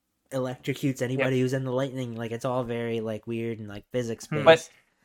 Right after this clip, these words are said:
Speaker 2: that game got, I funded in Kickstarter. I spent forty bucks and I got two copies of the game. All right, I got two copies of the game. That's how they funded it. They got, like,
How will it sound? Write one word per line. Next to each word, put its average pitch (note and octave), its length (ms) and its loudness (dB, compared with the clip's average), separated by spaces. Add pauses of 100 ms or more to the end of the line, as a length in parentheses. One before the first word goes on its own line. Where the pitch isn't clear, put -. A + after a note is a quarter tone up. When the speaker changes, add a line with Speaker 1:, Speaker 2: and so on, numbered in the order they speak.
(100)
Speaker 2:
that D#3+ 360 10
game D#3+ 480 4
got, B2 400 8 (240)
I C3 160 6
funded E3 480 4
in D#3 100 4
Kickstarter. B2 500 4
I A#2 60 4
spent A2+ 240 -6
forty C#3+ 300 6
bucks B2+ 320 6
and B2 80 -2
I A#2 80 0
got A2+ 180 4
two C3+ 180 2
copies A#2 460 4
of A2 120 -6
the G#2 60 -12
game. G#2+ 260 -6 (1200)
All A#2+ 80 4
right, A#2 200 4
I C3 100 4
got A#2+ 200 6
two D#3+ 140 0
copies D#3+ 400 10
of E3 80 4
the D#3+ 80 4
game. B2 340 2 (360)
That's C3 200 10
how E3 120 12
they D3+ 100 10
funded F#3+ 340 6
it. A2 140 2
They B2 100 2
got, C3+ 260 10
like, B2+ 280 2